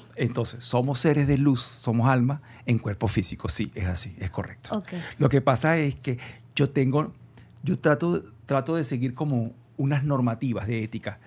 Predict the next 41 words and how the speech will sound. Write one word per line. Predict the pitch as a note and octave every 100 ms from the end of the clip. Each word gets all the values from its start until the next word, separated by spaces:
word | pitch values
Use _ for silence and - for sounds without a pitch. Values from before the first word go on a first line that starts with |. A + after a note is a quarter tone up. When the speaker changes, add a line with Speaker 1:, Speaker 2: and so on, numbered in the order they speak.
| - - - -
Speaker 1:
y | B2+
Speaker 2:
Claro. | B2 A3 G#3
Speaker 1:
no, | B2 B2 A2+ -
no, | C3 B2+ -
no | C#3+ C#3 C3+ C#3 C#3+ - - - - - -
dejar, | C#3 - E3 -
porque | - C#3
es |
que | A3
si | -
yo | D#3+
digo, | D3+ E3 E3+ - - - - - -
o |
sea, | C#3
yo | A#2+ C#3
no | E3+
quiero | E3+ G3+ F#3+ - -
sembrar | - D3 C3+ C3 D3+ D#3+ - - - -
una | D3+ D3 D3+
ma-, | D3+ C#3 -
mi | C#3+ C#3
opinión, | B2+ B2+ B2+ B2+ A2 G#2+ - - - -
porque | - B2 C3
hoy | C#3
puedo | C#3+ E3+ F3+
estar | F3+ E3
pensando | F#3 F3 F3 D#3 D#3
de | D#3
una | D#3
manera | D#3 C#3+ A2+ A#2 - -
y | C3+
ya | C3+
Speaker 2:
Sí, | C#3
Speaker 1:
mañana, | D#3 D3+ D#3+
ah, | D#3+
Speaker 2:
claro. | G#3 G3 -
Speaker 1:
ir | D#3+
incrementando | F3+ F3 D#3+ C3+ B2 B2 C#3+ D#3+ C#3+ G#2+ G#2+ - - - -
aprendizajes | A#2 B2+ A2 G#2+ B2 A2 C3+
de | B2+
vida | B2+ C#3 G#2 G#2